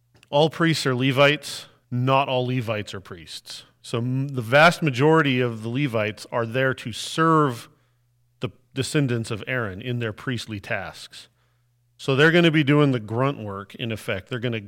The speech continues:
set up the tabernacle. They're gonna guard the tabernacle.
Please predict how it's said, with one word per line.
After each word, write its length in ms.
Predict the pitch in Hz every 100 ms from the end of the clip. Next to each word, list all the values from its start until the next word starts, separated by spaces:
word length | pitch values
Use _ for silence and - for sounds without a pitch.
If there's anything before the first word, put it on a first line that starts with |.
| 101 _ _ _ -
set 280 | - 143 139
up 140 | 139
the 60 | -
tabernacle. 680 | 143 139 139 131 131 139
They're 140 | 120 117
gonna 180 | 110 107
guard 380 | 98 113 131
the 60 | 127
tabernacle. 1000 | - 131 131 123 120 120 127 120 117 104